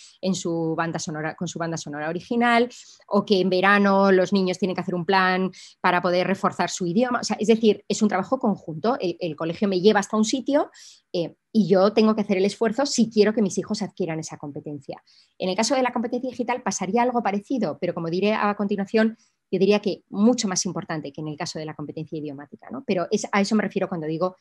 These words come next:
que es un trabajo en equipo. También, eh, hay que señalar que la competencia digital, si no, se deteriora si no la actualizamos. <laughs> Y, y que, por lo tanto, si simplemente esperamos que el niño o la niña hayan aprendido la competencia digital en el colegio y con eso ya van, ¿no? Eh, ya, ya,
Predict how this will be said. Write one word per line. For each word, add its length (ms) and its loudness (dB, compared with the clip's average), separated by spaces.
que 80 -4
es 100 -4
un 80 -2
trabajo 320 -6
en 60 -8
equipo. 360 -16
También, 320 2
eh, 260 2
hay 140 4
que 120 2
señalar 420 2
que 140 0
la 100 -2
competencia 340 2
digital, 460 2
si 220 -2
no, 320 4
se 180 0
deteriora 520 4
si 200 0
no 160 0
la 100 6
actualizamos. 1080 -2
<laughs> 400 -4
Y, 220 -2
y 60 -8
que, 100 -4
por 140 -6
lo 100 -2
tanto, 380 4
si 200 0
simplemente 400 2
esperamos 400 0
que 80 -2
el 100 -2
niño 360 4
o 60 -2
la 120 0
niña 220 2
hayan 200 2
aprendido 320 2
la 80 2
competencia 340 -2
digital 280 -2
en 80 -2
el 60 -6
colegio 380 -2
y 120 -4
con 160 0
eso 180 0
ya 160 2
van, 320 0
¿no? 240 2
Eh, 340 0
ya, 180 0
ya, 520 2